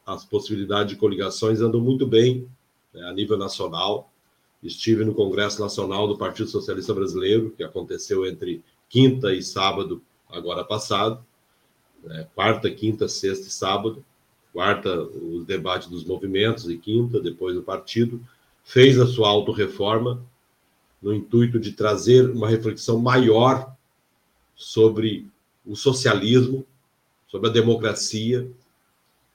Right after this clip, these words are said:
O Partido Socialista, desde que nasceu em quarenta e sete, há setenta e cinco anos quase, sempre defendeu a paz, a liberdade, a democracia, as eleições livres,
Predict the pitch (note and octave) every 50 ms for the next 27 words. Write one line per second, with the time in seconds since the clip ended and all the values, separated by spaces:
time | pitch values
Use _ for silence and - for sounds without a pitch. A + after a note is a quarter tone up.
0 | _ _ _ - G2+ G2+ - - A#2 A#2+ A#2+ A2 - A#2+ G#2+ G#2+ A2+ B2 B2 -
1 | - A2 G#2 A2+ A#2+ A#2+ A#2+ - A#2+ G#2+ G2+ F#2+ - - - A2+ A2+ A2+ G#2+ -
2 | G2+ G2+ G2+ F#2+ G2 G2 F#2 - - - G#2 G#2+ A2+ A2 - - G2+ E2+ D#2+ -
3 | - F#2+ - - F#2+ E2+ G2 F2+ - - G2+ F#2 F2+ F2+ F#2 F#2+ G2 G#2 G2+ F#2
4 | D#2+ - - - F#2+ F#2 F#2+ G2 G#2 G#2 G#2 A#2 B2+ B2+ B2+ - _ _ _ _
5 | _ _ _ _ _ - - A2+ A2 G#2+ A2 G#2+ A2+ A2 - A2 G2+ G2 G#2 G#2+
6 | G#2+ G2+ F#2+ F2 - - A2 G#2+ A2+ A#2+ B2+ B2+ B2 - - - - - - -
7 | - E2 E2+ F2 E2+ F#2 F2+ F#2 F2+ G#2 G#2+ A2+ A#2 A2+ G#2+ G2+ G#2+ G#2+ - _
8 | _ _ _ _ _ _ - F2 F#2+ F#2 G2 F#2 - F#2 F2 - - - A#2 A#2
9 | A#2+ B2 B2+ B2 B2+ B2+ - _ _ _ _ _ _ _ _ _ _ _ _ -
10 | E2+ F2 E2+ G#2 F#2+ G2 F#2+ - - G#2 G2 G2 F2+ D#2+ F#2 G#2+ A#2 B2+ C3 C3
11 | A#2 B2 B2 B2+ A#2+ - - - - _